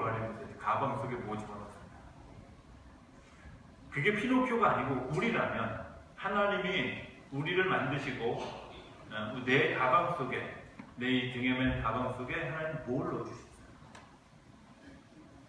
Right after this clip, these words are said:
그리고, 어, 학교에 가는데 학교에 가서 도대체 뭘 배우겠어요? 제 상상으로는 이 가방 속에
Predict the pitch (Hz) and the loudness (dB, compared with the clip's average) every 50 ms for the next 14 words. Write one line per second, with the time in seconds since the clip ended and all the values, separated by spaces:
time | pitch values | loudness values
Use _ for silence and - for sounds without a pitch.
0 | - - - - - - - - - - - - - - 135 135 143 160 180 190 | -20 -20 -20 -20 -20 -20 -20 -20 -20 -20 -20 -20 -2 2 4 4 6 8 8 8
1 | - - - - - - - - - - - - - - - - - - 214 214 | 8 6 4 0 -2 -6 -8 -10 -12 -14 -18 -18 -18 -18 -18 -12 -8 -6 -4 -4
2 | 208 208 208 - - - - 226 208 196 196 190 190 - - 233 - 240 - 190 | -4 -2 -2 -2 -4 -4 2 4 6 6 6 4 2 2 0 0 -2 0 2 2
3 | - - - - - - - - 214 202 180 180 180 175 175 185 - - - 175 | 2 2 2 0 -4 -4 -2 0 2 2 2 2 -2 -2 0 0 0 0 0 -2
4 | 151 - - 113 113 139 160 170 - - - 107 107 - - - - - - - | -2 -4 -4 2 2 4 4 4 2 0 -2 -4 -4 -6 -8 -12 -14 -14 -18 -18
5 | - - - - - - - - - - - - - - - - - - - - | -14 -12 -10 -10 -10 -10 -12 -14 -18 -20 -20 -18 -16 -14 -14 -14 -14 -16 -18 -20
6 | - - - - - - - - - - - - - 190 202 190 185 180 185 185 | -20 -20 -20 -20 -20 -18 -18 -18 -16 -14 -10 4 4 6 8 8 8 8 8 6
7 | 185 180 170 156 127 123 117 113 135 143 - - - - - - - - - - | 6 6 4 4 4 2 2 2 0 0 -2 -4 -6 -8 -10 -14 -16 -18 -18 -18
8 | - - - - - 117 117 117 120 117 113 113 - - - - - - - - | -18 -18 -18 -14 -8 -2 -2 -2 0 -2 -4 -6 -6 -10 -14 -16 -10 -8 -8 -6
9 | - - - - - - - - - - - - - 120 120 117 110 113 - - | -6 -8 -8 -10 -12 -12 -14 -14 -12 -8 -8 -2 0 0 0 0 -2 -4 -4 -4
10 | 123 139 120 - - - - | -2 -2 -2 -2 -4 -6 -10